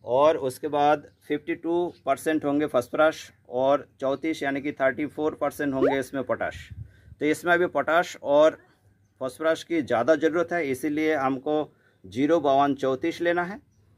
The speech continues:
और ज़ीरो बावन चौंतीस लेंगे तो आपको फ्लावर प्लांट में ह्यूज क्वांटिटी में फ्लावर भी आएंगे। और ये जो शीट पॉट है, शीट पॉट मैच्योर होगा, इसमें शीट्स जो बनेंगे बिल्कुल मैच्योर्ड शीट्स बनेंगे और बहुत ही अच्छा शीट्स बनेंगे।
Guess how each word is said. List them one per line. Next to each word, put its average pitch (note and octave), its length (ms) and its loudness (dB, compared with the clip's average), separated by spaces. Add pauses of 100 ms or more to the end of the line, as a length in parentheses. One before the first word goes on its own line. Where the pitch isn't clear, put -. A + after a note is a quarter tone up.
(920)
और C#3 280 4
ज़ीरो D3 240 0
बावन F3+ 220 2
चौंतीस E3+ 380 -2
लेंगे F3 260 -2
तो F3 140 -6
आपको E3 480 0
फ्लावर C#3 360 2
प्लांट D3 340 -4
में D#3 80 -4
ह्यूज C#3 220 -4
क्वांटिटी D3+ 340 -8
में D3+ 140 -6
फ्लावर A#2+ 340 2
भी D3 120 -2
आएंगे। D3+ 420 0
और B2 380 2
ये C#3+ 240 -4
जो D3+ 140 -4
शीट B2 220 -6
पॉट D3 240 -6
है, D3+ 140 -4
शीट B2+ 220 -8
पॉट C3 200 -6
मैच्योर A#2 380 2
होगा, E3 320 0
इसमें C3 320 -4
शीट्स E3 440 -2
जो D#3 160 -2
बनेंगे C#3 400 0
बिल्कुल C3+ 340 -4
मैच्योर्ड D#3 420 0
शीट्स E3 280 -6
बनेंगे D#3+ 380 -2
और C3+ 200 2
बहुत A#2+ 340 -4
ही D3+ 80 -4
अच्छा B2 380 -6
शीट्स C3 280 -10
बनेंगे। A#2 400 -4